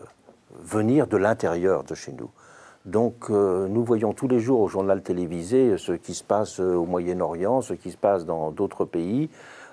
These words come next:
Euh, les guerres civiles, c'est quand même un phénomène massif dans le monde aujourd'hui. Et nous, nous voyons que du sein de la société française, euh,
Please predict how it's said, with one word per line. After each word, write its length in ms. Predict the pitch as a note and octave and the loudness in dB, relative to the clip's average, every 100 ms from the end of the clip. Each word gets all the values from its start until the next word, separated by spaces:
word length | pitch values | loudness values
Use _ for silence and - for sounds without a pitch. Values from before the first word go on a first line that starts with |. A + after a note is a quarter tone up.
| - | -4
Euh, 300 | F2 E2+ D#2 C2+ D2+ | 0 0 -2 -6 -8
les 160 | F#2+ G2 | -4 0
guerres 180 | A2 - | 0 0
civiles, 420 | - G#2+ B2 D#3 | -4 0 0 0
c'est 160 | - | -2
quand 220 | F2+ F#2 G#2 | -4 -2 0
même 140 | A2+ | 0
un 80 | F2+ | -2
phénomène 580 | - F#2 F2+ A#2+ A2+ G2 | -2 -2 2 2 2 -2
massif 480 | G2 C3 - G3+ C#3 | -2 0 0 -4 -4
dans 140 | F#2+ | -4
le 60 | D#2 | -4
monde 220 | E2 D2+ | -4 -4
aujourd'hui. 480 | D#2+ D#2+ D2 - - _ _ - - - | -6 -6 -8 -10 -20 _ _ -20 -20 -6
Et 100 | G2 | 0
nous, 140 | G#2 E3 | 4 4
nous 140 | D3+ | 4
voyons 420 | A2+ A#2 B2 F3 | 4 4 4 2
que 300 | F3+ - A2+ | 2 4 4
du 180 | F#2 G#2+ | 4 -2
sein 320 | G#2 - F3 | -4 0 0
de 60 | D#3 | 2
la 80 | G#2+ | 0
société 460 | - G2 G2 F#2 | -2 -4 -4 -4
française, 640 | F2 F#2 F2+ F3 G3 F2+ F2 - - - - - | -2 -4 0 4 4 4 -2 -12 -20 -20 -10 0
euh, 380 | G#2 G2+ G2 | 4 6 4